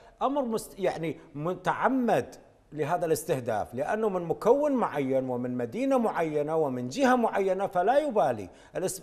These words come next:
الاسم المتشابه يذهب أربع خمسة أشهر في السجون، ثم يتبين أن اسمه متشابه. طيب، أين الحاسبة؟ وجميع هويات الحقوق المدنية في العراق هي تحمل اسم الأم. شيك اسم الأم وت-، و-،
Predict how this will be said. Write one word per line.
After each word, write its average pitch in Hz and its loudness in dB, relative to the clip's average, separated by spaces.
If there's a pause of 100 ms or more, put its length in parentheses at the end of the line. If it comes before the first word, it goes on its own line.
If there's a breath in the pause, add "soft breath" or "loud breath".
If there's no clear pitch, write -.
الاسم 185 0
المتشابه 180 -2
يذهب 190 0
أربع 147 -4
خمسة 220 -4
أشهر 247 -2 (240 loud breath)
في - -12
السجون، 165 -2 (200 loud breath)
ثم 175 0
يتبين 165 4
أن 196 -2
اسمه 214 -2
متشابه. 165 -2 (180 loud breath)
طيب، 170 2
أين 208 2
الحاسبة؟ 147 -6 (680 soft breath)
وجميع 180 0
هويات 202 8
الحقوق 185 6
المدنية 175 4
في - 0
العراق 170 0
هي 160 4
تحمل 156 -4
اسم 156 -4
الأم. 113 -2 (1700)
شيك 294 6
اسم 226 -4
الأم 151 -4 (600)
وت-، 170 -4
و-، 208 -2